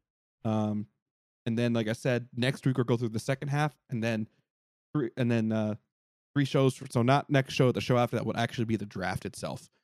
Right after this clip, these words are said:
That will probably be a longer show. We might try to do it a little bit earlier in the, a little bit earlier if possible. Um, just 'cause the draft's gonna take a while, but it's cool. We're gonna have draft sounds. Maybe we'll dress up.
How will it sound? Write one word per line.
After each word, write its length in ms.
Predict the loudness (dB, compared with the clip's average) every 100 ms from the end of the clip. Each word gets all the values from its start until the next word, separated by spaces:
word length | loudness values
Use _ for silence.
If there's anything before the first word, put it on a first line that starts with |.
| _
That 80 | 0
will 80 | 2
probably 160 | 4 4
be 100 | 4
a 60 |
longer 320 | 4 2 2 2
show. 180 | 4
We 200 | 4 4
might 220 | 2 2 0
try 240 | 0 0
to 80 | 0
do 120 | 2
it 60 | 2
a 40 |
little 140 | 2 0
bit 140 | 0 -2
earlier 340 | 0 4 4
in 80 | 2
the, 120 | -2 -6 -4
a 40 |
little 140 | -2
bit 100 | -2 -4
earlier 340 | -4 0 2 2
if 80 |
possible. 520 | 0 -2 -2 -2 -2 -4 _ _ _ _ _ _ _
Um, 500 | -2 0 0 0 -2 -6 _ _
just 120 | -4
'cause 100 | -4
the 120 | -4 -8 _
draft's 240 | 0 0 2
gonna 160 | -2
take 220 | 0 0 0
a 40 |
while, 380 | -2 -2 -4 -6 _ _ _ _ _ 0
but 260 | 2 0 -8 _ _ _ _ _ _ _ _ _ _ _ _ _
it's 100 | -4
cool. 140 | 4 6
We're 60 |
gonna 100 | 6
have 100 | 2
draft 300 | 2 2 2
sounds. 320 | -2 -2 0
Maybe 140 | 0 0
we'll 140 | 0
dress 280 | 0 -2 -2
up. 260 | 0 -2